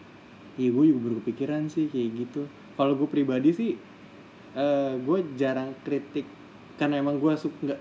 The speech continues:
gua suk-, gua jarang ngebacot di sosmed sih ya. Gua balik lagi, gua tuh pengen nge-tweet, eh, apa yang gua suka aja.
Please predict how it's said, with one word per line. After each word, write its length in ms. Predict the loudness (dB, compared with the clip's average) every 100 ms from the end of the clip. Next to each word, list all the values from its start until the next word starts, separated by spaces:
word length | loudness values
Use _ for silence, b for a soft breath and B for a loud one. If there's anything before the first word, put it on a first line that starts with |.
| 0
gua 120 | 2
suk-, 200 | 2 -2 2
gua 120 | 4
jarang 340 | 4 2 0 -6 -14 -18 -6
ngebacot 440 | -2 -2 -2 -4 -2
di 460 | 0 2 2 0
sosmed 400 | -2 -6 -2 -4
sih 240 | 0 2 2
ya. 80 | -4 -12 -20 -20 -20 -20 -20 -20 -6
Gua 80 | -2 0
balik 260 | 0 -2
lagi, 400 | -4 0 0 0 -4
gua 160 | -2 -2
tuh 160 | -2
pengen 320 | -4 -4 -2 -4
nge-tweet, 320 | -2 -4 -4 -8 -20 -20 -20 -20 -8
eh, 400 | -4 -2 -2 -6 -8 -14 -20 -20 -20 -8
apa 240 | -6 -2 -2
yang 180 | 0 0
gua 160 | 0
suka 320 | -2 -4 -4
aja. 380 | -2 -2 -2 -2